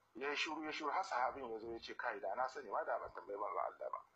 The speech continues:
Manzo Allah zai faɗe ce, "To, ku ce Allah kai ma Annabi salati kamar yadda kai ma Annabi Ibrahim salati." Kai ma Annabi salati, Annabi Muhammad salati da alayensa da kuma yadda kai ma Annabi Ibrahim salati, kai ma albarka ga Annabi Muhammad kamar yadda kai ma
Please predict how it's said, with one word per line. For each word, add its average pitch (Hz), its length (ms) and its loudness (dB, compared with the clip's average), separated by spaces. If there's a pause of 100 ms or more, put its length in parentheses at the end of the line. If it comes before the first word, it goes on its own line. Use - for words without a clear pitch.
(120)
Manzo 110 180 -2
Allah 131 220 2
zai 120 120 -8
faɗe 110 200 -8
ce, 110 80 -10
"To, 104 120 -8
ku 104 180 -8
ce - 140 -8
Allah 107 300 0
kai 104 100 -4
ma 101 180 0
Annabi 104 160 -6
salati 101 500 -4
kamar 95 220 -6
yadda 107 80 -6
kai 92 140 -6
ma 87 180 -2
Annabi - 240 -8
Ibrahim 87 440 -4
salati." 73 440 -4 (800)
Kai 95 100 -4
ma 107 160 4
Annabi 104 240 -4
salati, 107 420 -2
Annabi 107 220 -2
Muhammad - 400 -2
salati 110 400 -4
da 85 160 0
alayensa 101 400 0
da - 80 -8
kuma 98 240 -6
yadda 101 80 -6
kai 98 160 -4
ma 90 80 4
Annabi 98 240 -6
Ibrahim 104 440 -2
salati, 113 580 -4
kai 98 100 -6
ma 104 160 0
albarka 104 400 -4
ga - 160 2
Annabi 98 240 -12
Muhammad - 440 -2
kamar - 200 -12
yadda - 80 -10
kai 92 80 -6
ma 92 80 0